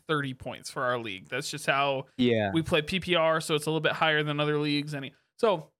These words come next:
Speaker 1: on average, if you're winning, if you're lucky, you win with a hundred and ten points. If you're, like, blowing 'em out of the water, you win with, like, a hundred and fifty points, all right? So, like, somewhere in that range.
Speaker 2: Yeah.
Speaker 1: Joe, how many points you get this week?
Speaker 2: Right now, I'm at seventy-eight.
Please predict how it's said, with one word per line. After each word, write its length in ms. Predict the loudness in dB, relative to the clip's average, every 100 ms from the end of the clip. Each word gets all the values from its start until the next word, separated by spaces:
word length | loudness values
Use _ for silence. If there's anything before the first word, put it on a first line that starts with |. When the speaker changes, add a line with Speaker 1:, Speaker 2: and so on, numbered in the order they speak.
| _ _ _ _ _ _
Speaker 1:
on 180 | 0 2
average, 340 | 4 4 2 2
if 80 | 2
you're 140 | 2
winning, 400 | 2 2 0 -2 _ _ -2
if 100 | 2
you're 120 | 4
lucky, 280 | 4 2 2
you 160 | 2 4
win 200 | 2 2
with 120 | 2
a 60 |
hundred 260 | 2 2 2
and 100 | 0
ten 220 | -2 -2
points. 400 | 0 0 0 -2
If 180 | -4 -2
you're, 180 | 0 2
like, 220 | 4 2
blowing 280 | 2 2 4
'em 60 | 2
out 100 | 2
of 60 |
the 80 | 2
water, 380 | 2 4 2 -2 _ _ -4
you 120 | 0
win 220 | 2 2
with, 120 | 0 0
like, 140 | 2
a 80 | 2
hundred 220 | 2 0
and 100 | -4
fifty 280 | -6 -6 -6
points, 300 | -10 -10 -8
all 60 | -2
right? 200 | 0 0
So, 160 | -2 0
like, 160 | 0
somewhere 280 | 0 0 2
in 60 | 2
that 160 | 0 0
range. 340 | -6 -10 -18 _ _ _ _ _ -6
Speaker 2:
Yeah. 240 | -2 -2 -6 _ -2
Speaker 1:
Joe, 240 | 2 2
how 120 | 2 0
many 140 | -2
points 280 | -2 -2 -2
you 60 |
get 120 | -6 -8
this 160 | -8
week? 200 | -8 -10 _ _ _ _ _ _ _ _ _ _ 0
Speaker 2:
Right 100 | 0
now, 160 | 2
I'm 160 | 0 0
at 200 | -2 -6
seventy-eight. 920 | -8 -4 -2 -2 -4 -4 -4 -4 -8